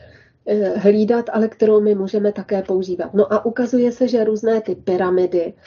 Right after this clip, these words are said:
anebo hvězdné pevnosti, mimochodem, dejte si třeba česká města, staré mapy,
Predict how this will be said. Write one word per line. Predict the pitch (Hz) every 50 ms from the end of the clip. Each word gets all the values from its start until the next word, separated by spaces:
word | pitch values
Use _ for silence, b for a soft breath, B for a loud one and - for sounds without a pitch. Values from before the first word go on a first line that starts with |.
| B B B B B B B B
anebo | B 220 214 220 208 208 226 220
hvězdné | 190 202 202 - 220 220 220 220 - 233 233 220 208 214 _
pevnosti, | - 220 214 214 247 240 262 269 269 - - - _ - 185 180 180 b b b b b b b -
mimochodem, | 233 233 220 233 214 - 247 214 226 226 226 220 214 _ - 247 233 - - - 202 - - _ _ -
dejte | 220 214 208 - 247
si | 240 - 220
třeba | - - - 226 208 196 214 214 214 226 - _ _ _ _ _ _ _ _ _ _
česká | _ - 294 285 - - - 208 180 175 170
města, | 185 196 226 240 233 - _ _ - 233 220 226 226 247 - _ _ - _
staré | - _ - 254 240 226 190 165 160
mapy, | 175 190 196 202 196 _ - 202 196 202 208 214